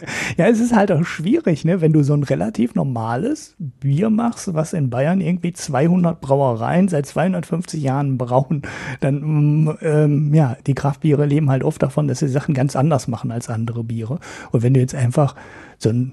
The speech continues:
noch so ein helles dazu, du hast halt schon die Auswahl, ne, zwischen süffig und vielleicht ein bisschen herber und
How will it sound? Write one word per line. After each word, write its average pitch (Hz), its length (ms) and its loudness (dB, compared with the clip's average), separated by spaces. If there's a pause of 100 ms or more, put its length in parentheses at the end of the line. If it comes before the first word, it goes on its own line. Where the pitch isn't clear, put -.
noch 147 420 4
so 127 160 2
ein 131 80 6
helles 117 340 2
dazu, 135 300 0
du 143 140 4
hast 143 160 0
halt 180 160 2
schon 123 180 0
die 117 100 0
Auswahl, 104 640 -2
ne, 143 220 0
zwischen 123 340 0
süffig 117 520 0
und 110 180 -4
vielleicht 107 340 -2
ein 123 80 2
bisschen 131 320 0
herber 117 480 0
und 107 260 -6